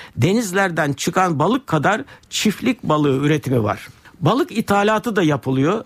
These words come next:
Dışarıdan iki bin on üç yılında altmış yedi bin ton balık geldi. İthalata yüz seksen sekiz milyon dolar ödedik. Pazara çıkanı ile ve de balık yemine gideni ile denizlerden toplam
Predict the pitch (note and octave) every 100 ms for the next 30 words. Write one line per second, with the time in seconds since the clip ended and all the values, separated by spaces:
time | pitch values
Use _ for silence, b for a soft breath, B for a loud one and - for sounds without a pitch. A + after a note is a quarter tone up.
0 | - G3+ G3+ G3 G#3+ G3+ F#3+ F#3+ G3+ G#3+
1 | A3 F3+ D3+ C#3+ C#3+ F3 - E3+ - G3+
2 | - E3 F#3+ A3 F3+ D#3 - G3+ A3 -
3 | D3+ F#3+ A#3 - A#2+ G#2 F#2+ - _ B
4 | B B - G3 G3+ F#3+ G3+ G3 A3 F3+
5 | F3 - F#3+ - F#3 F3+ F#3 F3 F#3+ D3+
6 | D3 C#3 C#3 C3 D#3+ D#3 B2+ G#2+ - -
7 | _ _ - E3 E3+ G#3 A#3 - E3+ F3
8 | D#3+ B2+ A#2+ - - A#2 F3 F#3 C3 D3
9 | G#3 - - - C#3 C3+ C3+ A2+ A#2 B2
10 | D#3 E3+ A2 G#2+ - _ - C#3 D#3 F#3
11 | D#3+ D#3+ D#3+ E3+ F3 F#3+ B B B B
12 | B - F3 F3+ F3+ F#3+